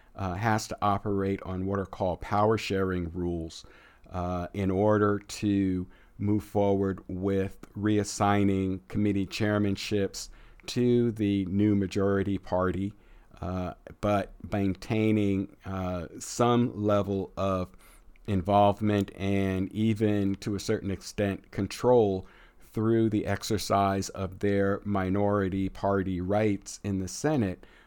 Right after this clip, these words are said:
uh, to the Republican Party. And what we've seen that started almost immediately, and in fact, uh, even a little bit before the inauguration was concluded, was that, uh, Chuck Schumer,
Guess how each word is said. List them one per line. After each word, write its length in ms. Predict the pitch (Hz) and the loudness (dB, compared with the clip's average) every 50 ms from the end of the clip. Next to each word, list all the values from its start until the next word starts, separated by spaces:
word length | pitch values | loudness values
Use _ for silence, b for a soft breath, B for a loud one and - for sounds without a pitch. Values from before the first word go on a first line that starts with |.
| B B | B B
uh, 220 | - 101 95 95 - - | -6 -6 -6 -6 -6 -6
to 220 | - 131 127 120 | 0 2 2 2
the 100 | 110 107 | 2 2
Republican 640 | 101 101 101 - - 104 98 104 95 92 - 90 90 | 0 0 0 0 -2 0 0 0 -2 -2 -2 -6 -6
Party. 500 | 87 - - 95 95 92 90 - 69 58 - _ b b b b b b b b b b - | -6 -4 -2 -2 0 0 0 -2 -6 -14 -16 _ b b b b b b b b b b -4
And 480 | 101 101 101 101 101 98 95 95 95 90 | 0 2 2 4 4 2 2 0 0 2
what 160 | 110 120 - | 0 0 2
we've 160 | 127 120 107 | 2 0 0
seen 640 | - - - 127 135 135 135 127 123 117 117 110 - - _ - | -2 -2 0 2 4 4 6 6 4 2 0 -2 -8 -14 _ -14
that 340 | 107 101 98 98 95 95 - | -6 -2 -2 0 -2 -2 -4
started 520 | - - - 104 104 104 104 104 101 92 | -8 -2 0 2 2 4 4 2 2 2
almost 400 | 98 107 110 110 110 107 - - - | 2 4 4 4 4 2 -2 -6 -4
immediately, 920 | 101 95 98 104 110 120 131 131 113 98 90 - 85 87 87 87 90 90 95 | -2 0 2 4 4 2 2 2 0 0 -2 -4 -6 -6 -4 -4 -4 -4 -4
and 80 | 92 | -4
in 120 | 90 90 90 | -4 -4 -6
fact, 580 | - - 107 104 104 104 101 92 - - - - - | -4 0 0 2 2 2 0 -4 -6 -12 -20 -12 -8
uh, 300 | 98 95 95 95 92 92 - | -6 -6 -4 -4 -4 -4 -4
even 240 | 107 110 107 110 | -4 -4 -2 -2
a 80 | 98 85 | -2 -2
little 240 | 101 104 110 104 101 | 0 0 2 0 0
bit 240 | 101 104 - - - | -2 -4 -6 -6 -8
before 640 | 95 - - - - 117 123 139 131 107 90 85 - B B B B B B B | -8 -8 -8 -6 -4 0 2 4 4 2 2 -2 -6 B B B B B B B
the 160 | - 107 101 98 | -2 0 0 2
inauguration 920 | 98 95 98 98 98 92 101 98 95 98 104 117 139 - - 120 101 92 | 4 4 4 4 4 2 2 0 2 4 2 2 0 0 -4 -4 -4 -2
was 160 | 92 87 - | -4 -6 -8
concluded, 680 | - - 95 90 - - 98 90 87 87 87 85 85 - b b b b b b b | -8 -8 -10 -10 -8 -6 -4 -2 -2 -2 -4 -6 -8 -10 b b b b b b b
was 600 | 95 98 98 98 95 95 92 92 95 90 - - - - | 0 2 4 4 4 4 4 2 0 -2 -6 -12 -14 -8
that, 500 | 92 101 95 95 95 95 92 92 - - _ _ _ - | -4 -2 0 0 0 0 -2 -2 -4 -8 _ _ _ -10
uh, 220 | 95 98 90 87 - | -8 -6 -6 -8 -6
Chuck 260 | - - 131 123 - | -2 2 2 2 2
Schumer, 540 | - - - 131 117 104 101 92 101 131 117 | 0 -2 2 2 4 4 4 2 0 -4 -6